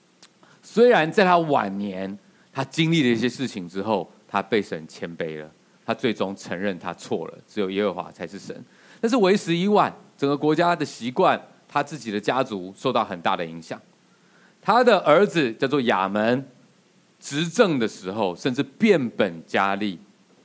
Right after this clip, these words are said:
然后到了一个程度，这个亚门他们的这个家仆，哦，这些臣仆们都已经看不下去了，觉得怎么变成这个样子？北国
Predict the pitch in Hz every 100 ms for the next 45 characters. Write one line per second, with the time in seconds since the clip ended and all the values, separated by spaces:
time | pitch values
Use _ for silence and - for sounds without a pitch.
0 | _ _ _ - 147 180 208 170 143 131
1 | 110 120 120 - - _ _ _ _ _
2 | - 139 123 120 107 107 107 120 - 131
3 | 127 120 110 107 98 123 107 - 123 127
4 | 113 92 101 _ - 107 87 - - 110
5 | 120 120 107 101 104 95 - _ _ _
6 | 160 147 117 127 - 147 107 104 101 -
7 | 113 95 113 110 113 190 220 208 180 -
8 | - 156 147 135 131 175 147 131 127 156
9 | - 123 117 120 107 95 - - - _
10 | - - - _ 175 156 143 156 135 143
11 | 139